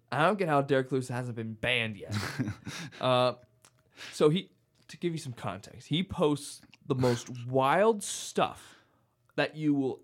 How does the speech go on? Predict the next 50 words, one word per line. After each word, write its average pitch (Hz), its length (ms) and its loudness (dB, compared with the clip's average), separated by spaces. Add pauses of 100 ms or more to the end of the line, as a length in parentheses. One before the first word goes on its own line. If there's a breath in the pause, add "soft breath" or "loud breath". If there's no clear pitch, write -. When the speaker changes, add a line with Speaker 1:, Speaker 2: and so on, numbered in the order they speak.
(160)
Speaker 1:
ever 160 340 6
see 110 520 -4 (120)
on 120 200 4
the 120 140 0
internet. 110 420 -6 (100)
I, 156 180 4
I 156 320 0
don't 185 120 4
even 147 180 0
think 135 180 -2
I'm 123 140 0
exaggerating 110 640 -2
Speaker 2:
No, 95 120 -4
Speaker 1:
here, 92 120 -6
man. 98 160 -8 (160 loud breath)
Speaker 2:
it's - 180 -6
Twitter 101 340 -2
stuff, 85 420 -12
and 90 120 -12
he 92 120 -10
somehow 90 400 -8
gets 87 280 -10
it 90 60 -12
on 87 140 -10
Instagram 85 360 -12
and - 140 -8
Speaker 1:
Well, 165 100 -2
Speaker 2:
doesn't 180 140 -4
get 202 80 0
Speaker 1:
here's 202 140 4
how 180 140 4
he 175 60 2
Speaker 2:
banned. 170 40 2 (120)
Speaker 1:
does 156 40 -2
it. 139 100 -6 (280 loud breath)
All 165 160 8
of 180 60 6
his 170 140 -4
captions 165 380 -2
are, 127 140 4
"He's 139 280 -2
okay." 120 440 0 (360 loud breath)
Speaker 2:
<laughs> - 400 -10
Speaker 1:
All, 165 220 8
all, 165 360 4 (240)
and 139 300 0 (680 loud breath)
some 156 320 0
dude, 143 360 4
you 143 120 0
know, 117 260 2